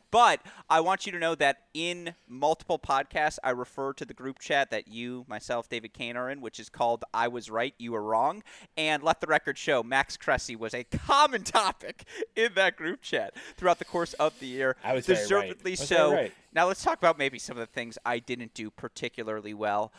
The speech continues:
Speaker 1: I can see the women's side to you. And what, again,
Speaker 2: Thank you.
Speaker 1: I will take all the I have received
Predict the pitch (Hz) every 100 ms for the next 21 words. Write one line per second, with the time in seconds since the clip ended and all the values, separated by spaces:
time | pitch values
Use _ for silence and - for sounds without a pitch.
0 | - _ _ - 233 240 214 - 185 147
1 | 117 98 85 - 107 - - 95 - _
2 | _ _ - 196 208 202 196 180 _ _
3 | 147 180 233 - 214 302 226 104 - -
4 | 214 269 269 254 - 240 208 - - 202
5 | 240 220 - _ _ _ _ 139 160 180
6 | 170 165 151 - 135 107